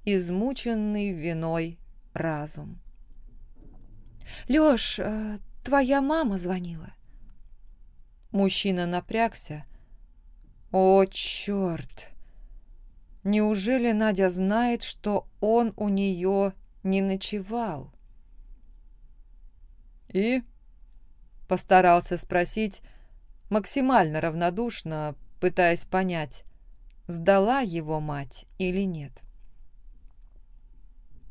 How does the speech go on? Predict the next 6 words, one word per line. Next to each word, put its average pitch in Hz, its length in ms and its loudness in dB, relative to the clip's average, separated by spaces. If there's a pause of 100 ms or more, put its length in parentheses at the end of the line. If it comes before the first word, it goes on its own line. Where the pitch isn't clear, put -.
(100)
«Она 247 320 2
против 226 500 -2
усыновления». 165 840 -8 (1120)
Тяжко 180 480 6
вздохнула 165 760 -4
жена, 170 480 -2